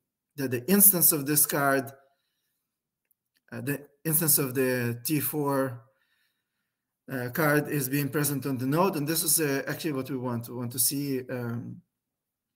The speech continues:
uh, virtual, uh, virtual G P U present in that, uh, assigned to that, uh, virtual machine. Um,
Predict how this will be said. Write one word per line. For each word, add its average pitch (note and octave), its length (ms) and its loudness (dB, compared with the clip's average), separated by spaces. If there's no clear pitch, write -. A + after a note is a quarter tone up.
uh, B2 300 -6
virtual, C3+ 640 -2
uh, B2 460 -6
virtual D3+ 320 2
G B2+ 140 -2
P C#3 160 -2
U C3 440 2
present C3+ 460 -4
in C3+ 140 -8
that, A#2 300 -6
uh, D3+ 200 -2
assigned F3 360 6
to C#3+ 80 -2
that, C3 280 0
uh, A#2+ 160 -4
virtual A#2+ 280 -8
machine. - 280 -10
Um, D#3+ 540 4